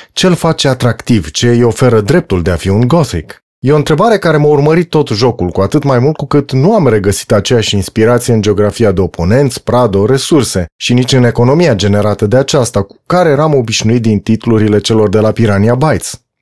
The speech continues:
Păi, cum spuneam, Arcolos are voci excelente în poloneză. Apoi,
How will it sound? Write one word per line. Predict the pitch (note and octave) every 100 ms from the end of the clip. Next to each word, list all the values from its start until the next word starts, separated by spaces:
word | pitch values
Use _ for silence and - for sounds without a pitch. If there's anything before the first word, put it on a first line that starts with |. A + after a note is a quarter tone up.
| _ -
Păi, | C#3+ E3 E3 D3 - - -
cum | F#3+
spuneam, | F3 - D#3 G2 C#2+ C2+ _ _
Arcolos | - G#2 - G#3+ F#3+ - -
are | - D#3 D#3+
voci | B2+ G2+ C#3+ C#3+ - -
excelente | C#3+ C#3 - A2 G2+ F#2+ D#2+ C#2+ D#2 -
în | E2+
poloneză. | E2 G#2 B2 B2+ D2+ C#2+ _ _
Apoi, | A#2+ D#3 A3 F3+